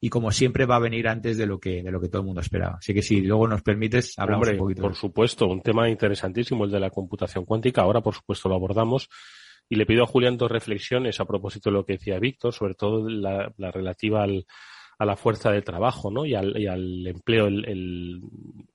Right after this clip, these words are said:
Speaker 2: en el futuro, el, el reto sobre el empleo, ¿no? Comentar dos aspectos. Hace un par de días hablaba con mi economista de cabecera, Félix López, que hacía referencia a una información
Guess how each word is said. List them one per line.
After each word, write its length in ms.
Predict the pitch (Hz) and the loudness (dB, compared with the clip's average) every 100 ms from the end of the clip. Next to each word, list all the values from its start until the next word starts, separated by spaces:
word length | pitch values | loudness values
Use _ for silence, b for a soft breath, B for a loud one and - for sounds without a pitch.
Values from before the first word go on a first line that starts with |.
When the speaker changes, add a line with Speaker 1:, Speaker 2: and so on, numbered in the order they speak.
| - | -10
Speaker 2:
en 340 | 117 107 101 | -6 -6 -4
el 140 | 107 101 | -4 -6
futuro, 420 | - - 127 110 | -4 4 6 6
el, 220 | 110 117 | 4 2
el 120 | 120 | 2
reto 280 | 107 139 117 | 4 4 2
sobre 240 | - 104 98 | -2 -2 -2
el 80 | |
empleo, 400 | 95 90 120 104 | -6 -4 0 0
¿no? 160 | 101 139 | -2 -4
Comentar 380 | 113 104 117 113 | -4 0 2 4
dos 180 | 117 117 | 4 2
aspectos. 560 | - 143 - - - | -2 -2 -2 -4 -4
Hace 140 | - 127 | -2 -2
un 80 | |
par 160 | 117 110 | 0 0
de 100 | 110 | 0
días 380 | 117 110 110 - B B B _ - | 0 -2 -6 -16 B B B _ -2
hablaba 320 | 101 104 101 | 2 4 2
con 160 | 104 98 | 2 0
mi 60 | |
economista 460 | 92 92 95 101 101 | 0 -2 -2 -2 -4
de 40 | |
cabecera, 400 | 95 95 - 110 | -2 -4 -2 -4
Félix 260 | - 98 - | -4 -6 -6
López, 220 | 104 107 | -4 -4
que 120 | - | -4
hacía 140 | 107 120 | -2 0
referencia 400 | 123 123 123 123 | -2 -4 -4 -4
a 40 | |
una 60 | 120 | -4
información 600 | - 110 107 123 113 | -4 -4 0 0 0